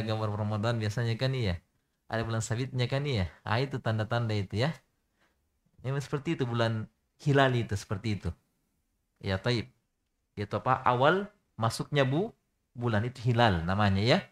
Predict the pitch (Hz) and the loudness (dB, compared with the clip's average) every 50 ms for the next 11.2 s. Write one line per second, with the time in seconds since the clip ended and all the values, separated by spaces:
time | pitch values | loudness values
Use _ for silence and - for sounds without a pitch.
0 | _ _ _ _ _ _ _ _ _ _ - 117 107 85 73 - - _ _ _ | _ _ _ _ _ _ _ _ _ _ -2 0 0 0 -2 -8 -14 _ _ _
1 | _ _ _ _ - 123 143 190 247 262 196 214 208 208 214 226 214 - 254 220 | _ _ _ _ -2 2 4 4 4 4 6 4 4 6 6 2 2 2 6 6
2 | 202 202 208 190 190 233 285 294 - - _ _ _ _ _ _ _ _ _ _ | 8 8 10 8 8 8 6 4 2 -8 _ _ _ _ _ _ _ _ _ _
3 | _ _ _ _ _ _ - 196 185 180 - 262 269 262 - 226 202 185 190 185 | _ _ _ _ _ _ 2 4 4 6 6 6 4 6 6 4 6 6 8 8
4 | 196 208 226 240 247 220 208 233 277 311 302 - - - _ _ _ _ _ _ | 8 6 6 4 4 6 8 8 8 6 4 -4 -14 -20 _ _ _ _ _ _
5 | - 131 131 131 135 131 127 110 107 95 98 117 123 120 147 139 151 147 139 - | 2 2 2 4 6 6 6 6 6 4 2 2 2 4 4 6 6 6 4 4
6 | 143 151 160 180 202 196 190 180 185 185 180 180 175 202 262 285 - _ _ _ | 2 4 6 6 8 8 8 6 6 6 6 8 8 6 6 2 -4 _ _ _
7 | _ _ _ _ _ _ _ _ _ _ _ _ _ _ _ _ _ _ _ _ | _ _ _ _ _ _ _ _ _ _ _ _ _ _ _ _ _ _ _ _
8 | _ - - - 156 151 190 214 185 - 175 143 143 143 147 135 110 90 82 - | _ -6 2 4 4 6 6 6 4 4 2 2 6 8 8 8 8 6 2 -4
9 | _ _ _ _ _ _ _ _ _ _ _ _ _ - 139 147 160 151 - 139 | _ _ _ _ _ _ _ _ _ _ _ _ _ -4 0 0 0 2 2 2
10 | 135 131 127 127 131 147 156 156 156 156 143 120 131 139 156 170 156 151 151 143 | 2 4 8 10 10 10 10 8 6 2 2 4 6 8 8 8 6 4 2 2
11 | 127 113 98 | 4 2 0